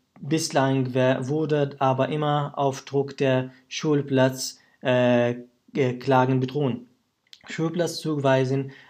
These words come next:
äh, dann nur, wenn Rechte, äh, sich mit, äh, zielreich an Anträge konfor-, konfrontiert sehen, äh, sehen würden. Äh, eine Ruhe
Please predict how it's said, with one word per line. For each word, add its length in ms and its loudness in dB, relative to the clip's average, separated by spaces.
äh, 260 0
dann 260 0
nur, 360 0
wenn 280 0
Rechte, 680 -2
äh, 380 0
sich 480 -2
mit, 320 -2
äh, 180 2
zielreich 880 0
an 240 -4
Anträge 760 0
konfor-, 680 -4
konfrontiert 800 -2
sehen, 600 -4
äh, 160 0
sehen 200 0
würden. 440 -2
Äh, 40 -2
eine 760 0
Ruhe 680 2